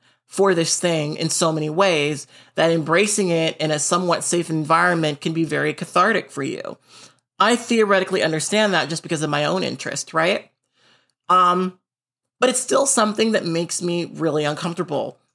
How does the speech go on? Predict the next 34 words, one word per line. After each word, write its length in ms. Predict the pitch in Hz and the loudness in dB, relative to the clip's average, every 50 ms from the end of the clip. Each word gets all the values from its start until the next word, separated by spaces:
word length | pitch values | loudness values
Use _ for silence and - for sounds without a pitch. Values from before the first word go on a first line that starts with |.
| - | -2
And 120 | 196 196 185 | 0 0 2
again, 400 | 170 196 208 202 175 170 175 175 - - - _ | 2 2 2 4 4 2 0 -2 -8 -16 -20 _
much 280 | - 156 165 175 170 - | -4 0 0 0 2 2
like 240 | 196 190 185 165 - | 2 2 2 2 2
race 300 | 196 208 240 254 254 - | 2 2 2 2 0 -2
play, 280 | - 180 170 165 160 | 0 2 2 2 2
it 180 | 147 - 185 175 | 2 0 0 0
makes 260 | 170 160 170 165 - 190 | 2 0 0 0 0 2
me 80 | 208 | 2
uncomfortable 540 | 202 196 190 - 214 202 196 - 170 170 165 | 4 4 4 2 2 0 2 2 2 2 2
because 260 | 160 165 - 170 151 | 2 0 0 -2 -2
it's 140 | 143 135 - | -2 -4 -8
projected 760 | - - 165 165 143 156 175 151 156 - - - 170 165 - - _ - | -6 -4 -4 -2 0 2 2 2 0 -2 -2 -2 -2 -2 -2 -2 _ 0
onto 460 | 156 160 160 160 165 160 - - 143 | 2 2 2 0 0 -2 -4 -4 -4
me. 360 | 131 131 82 62 50 - - _ _ _ _ _ - - - _ _ _ | -4 -6 -6 -8 -8 -12 -18 _ _ _ _ _ -20 -20 -20 _ _ _
Because 220 | - 156 175 165 - - - | -2 0 0 0 0 0 0
so 260 | - - 208 214 214 | 0 2 4 2 2
frequently, 760 | 208 - - 214 214 214 208 196 202 - 165 160 156 151 165 - - _ _ _ - | 2 0 0 0 2 2 0 -2 -2 -2 -4 -4 -4 -4 -6 -10 -16 _ _ _ 0
I'm 180 | 165 180 190 196 | 2 2 4 2
in 100 | 190 180 | 2 0
positions 640 | - 180 - 175 175 - - 180 170 165 160 - | 0 -2 0 0 0 0 0 0 0 -2 -2 -4
where 320 | - 165 165 165 156 - - - | -4 -2 0 0 0 0 0 0
I 140 | 147 165 180 | 0 2 2
didn't 180 | 202 202 202 | 2 0 2
get 200 | 185 202 180 - | 2 0 0 0
the 120 | - 190 190 | 0 2 2
opportunity 640 | 175 160 165 170 165 - 233 254 262 233 190 160 | 2 2 0 -2 -2 2 4 4 4 4 2 0
to 80 | 151 156 | -2 -2
say 180 | - - 156 | 0 0 0
yes 300 | 147 147 143 143 139 - | 2 2 0 0 0 0
or 80 | 143 139 | 0 0
no 160 | 139 135 127 | 0 0 0
to 100 | 127 131 | -2 -2
this. 460 | - 76 90 - - - - - - | -2 -2 -2 -2 -2 -2 -4 -4 -6